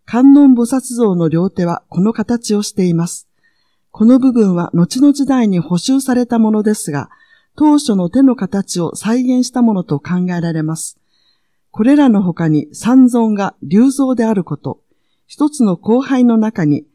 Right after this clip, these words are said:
三尊が配されていることなどが、善光寺式阿弥陀三尊像の特徴として挙げられます。龍泉寺の三尊像は、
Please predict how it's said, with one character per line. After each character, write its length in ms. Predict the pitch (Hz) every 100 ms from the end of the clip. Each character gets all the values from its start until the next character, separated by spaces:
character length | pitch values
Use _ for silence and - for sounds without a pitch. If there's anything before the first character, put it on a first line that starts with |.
| _ _
三 340 | - 214 233
尊 220 | 220 214
が 120 | 196
配 240 | 190 214 247
さ 160 | 269
れ 120 | 254 240
て 180 | 202
い 20 | 190
る 120 | 180
こ 100 | 170
と 140 | 185
な 100 | 170
ど 140 | 156 143
が、 180 | 131 - _ _ _
善 240 | - 220 262
光 260 | - 247
寺 120 | 226 226
式 400 | - 208 202 -
阿 80 | 185
弥 140 | 220
陀 140 | 254
三 300 | 240 220 247
尊 220 | 247 262 240
像 220 | 208 175
の 120 | 156
特 280 | 160 - -
徴 180 | 240 233
と 160 | 220
し 120 | -
て 240 | - 196 - _ _
挙 140 | 170
げ 80 | 175
ら 140 | 185 175
れ 100 | 165
ま 140 | 165
す。 240 | - - _ _ _ _ _ _ _ _ _ _ 196
龍 160 | 247
泉 340 | 302 294 269 226
寺 100 | 185
の 140 | 170
三 320 | 165 208 247
尊 220 | 247 254 226
像 260 | 190 165
は、 200 | 147 -